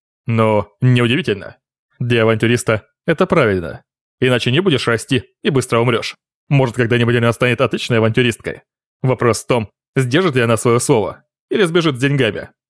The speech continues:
Но с моим опытом общения с старичками за десять лет мне казалось, что она не предаст. Она очень серьёзная. Ну а если и предаст, тогда и буду думать, что делать.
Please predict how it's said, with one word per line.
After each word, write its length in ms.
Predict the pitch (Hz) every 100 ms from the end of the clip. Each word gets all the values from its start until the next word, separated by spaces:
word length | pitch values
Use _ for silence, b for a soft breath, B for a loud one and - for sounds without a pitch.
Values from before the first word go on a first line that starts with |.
| -
Но 180 | 185 151
с 100 | 131
моим 140 | 123
опытом 340 | 127 120 120
общения 320 | 120 - 117 113
с 40 |
старичками 460 | - 113 - 120 110
за 100 | 101
десять 260 | 113 113
лет 240 | 117 120 - _ _ _
мне 200 | 127 120
казалось, 460 | 120 113 120 117 - _ _ _ _
что 220 | - - 117
она 100 | 110
не 100 | 107
предаст. 440 | 120 123 92 - _ _ _ _ -
Она 260 | 117 120
очень 220 | 113 -
серьёзная. 560 | 113 131 139 104 95 - - _ _ _
Ну 260 | 123 143 214
а 80 | 123
если 260 | 113 123
и 40 | 110
предаст, 480 | 110 113 120 - - _ _ _
тогда 300 | 131 120 117
и 40 |
буду 200 | 113 160
думать, 240 | 123 110 101
что 160 | 113
делать. 320 | 117 - -